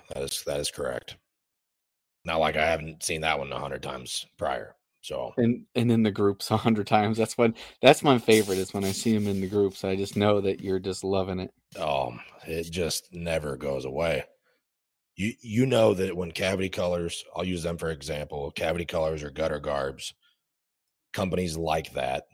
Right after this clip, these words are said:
Speaker 1: that are the more popular ones, you know goddamn well, as soon as they make an announcement, they do that shit days in advance, right? They'll give you the teaser pictures,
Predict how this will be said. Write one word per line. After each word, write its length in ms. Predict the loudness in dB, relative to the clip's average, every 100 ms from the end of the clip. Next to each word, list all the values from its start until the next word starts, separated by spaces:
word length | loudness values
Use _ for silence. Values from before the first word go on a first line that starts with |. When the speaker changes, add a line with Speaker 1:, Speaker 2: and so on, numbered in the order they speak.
| _
Speaker 1:
that 100 | -8
are 100 | -8
the 200 | -4 -4 -4 -6
more 200 | -4 -4
popular 480 | 0 0 0 -2 -6
ones, 300 | -6 -10 -8
you 160 | -4 0
know 240 | 2 2
goddamn 460 | 2 0 0 -2 -2
well, 280 | -2 -2 -4
as 100 | -6
soon 180 | -8
as 180 | -8 -6
they 180 | -4 -4
make 260 | -4 -4 -4
an 80 |
announcement, 640 | -6 -6 -8 -10 -10 -12 -12 -14 0
they 100 | 2
do 180 | 4 4
that 200 | 4 2
shit 380 | -2 -2 -4
days 340 | -4 -2 -2 -4
in 120 | -6
advance, 560 | -8 -8 -8 -8 -10 -6
right? 240 | -6 -6 -10 -20 -8
They'll 120 | -2 0
give 180 | 0
you 60 | -2
the 100 | -4
teaser 440 | -6 -4 -4 -4 -6
pictures, 680 | -6 -6 -6 -6 -6 -8